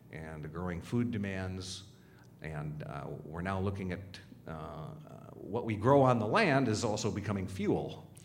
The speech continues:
And that puts more and more stress on the, um, on, on the soil resources and will impact that water quality end of things. Um, and the, and the other one is, is the whole,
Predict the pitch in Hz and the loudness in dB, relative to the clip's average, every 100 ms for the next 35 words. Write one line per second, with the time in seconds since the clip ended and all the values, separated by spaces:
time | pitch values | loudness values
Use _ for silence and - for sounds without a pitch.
0 | - - - - - - 101 107 107 123 | -20 -20 -20 -20 -14 -4 -2 0 -2 -4
1 | - - - - 104 120 120 110 107 107 | -4 -6 -8 -4 2 2 2 0 0 0
2 | 104 98 - 160 143 117 - - 107 101 | -2 -2 -4 -2 -2 -2 -6 -6 -6 -4
3 | 98 98 92 92 92 92 92 - 87 87 | -2 -2 -2 -2 -4 -4 -6 -6 -6 -4
4 | 85 85 82 85 - 92 92 92 90 92 | -4 -6 -10 -10 -8 -6 -6 -6 -6 -4
5 | 113 110 101 98 - 92 80 85 80 - | -2 -2 -4 -6 -6 -8 -8 -10 -12 -16
6 | - - 95 92 101 98 101 90 92 85 | -20 -16 -8 -4 -2 -2 -2 -4 -2 -6
7 | - 85 87 82 82 - 80 80 76 65 | -6 -6 -4 -6 -8 -10 -8 -8 -10 -14
8 | - - - 82 76 73 - 65 57 - | -18 -20 -14 -12 -10 -10 -10 -12 -12 -14
9 | - - - - - - - - - - | -16 -18 -18 -18 -18 -20 -20 -20 -18 -8
10 | 90 90 87 - - - - 107 113 127 | -6 -4 -6 -10 -18 -18 -6 0 2 2
11 | 127 127 185 185 160 151 - 131 120 113 | 2 2 4 4 4 2 2 -2 -2 0
12 | 117 120 117 117 - | 0 2 4 2 -2